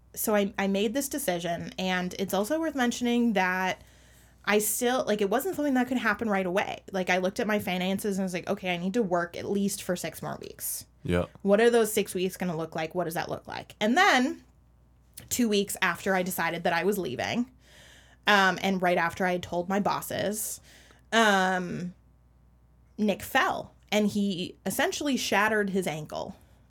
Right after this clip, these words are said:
Speaker 2: Mm-hmm.
Speaker 1: And, and all of a sudden I became a caretaker. And so I, you know, I'm eternally grateful to my bosses at Wise Inc for seeing that kind of as,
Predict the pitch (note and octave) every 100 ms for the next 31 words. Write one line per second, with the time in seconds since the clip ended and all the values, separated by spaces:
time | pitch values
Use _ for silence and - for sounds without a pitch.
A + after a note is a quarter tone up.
0 | - G#3+ G#3 G#3 G3 F#3+ F#3+ F#3 F#3 F3+
1 | - - - _ _ _ _ _ _ _
2 | G3+ G3+ F3 F#3+ G#3 G3+ A3 G#3 F#3+ F3+
3 | F3 F3 F#3 F3 - D#3 - F#2+ - E2+
4 | - _ - - - - - G#3+ G3+ G3+
5 | F#3+ G#3 F#3+ F#3 F#3+ - F#3 F#3 F#3+ F#3+
6 | - G3 F3+ F3 F3+ F3+ A3 G#3+ G#3 G3
7 | G3 G3 - - F#3+ F3+ F3+ - - F3+
8 | E3+ E3+ F#3 F3+ D#3 E3+ F#3+ F3 E3 E3+
9 | - E3 E3 E3 E3 F3+ E3+ - F#3+ F3
10 | - F#3 F#3+ A3 B3 B3+ C#4 - - F#3
11 | F3+ F3 E3 E3 E3+ E3+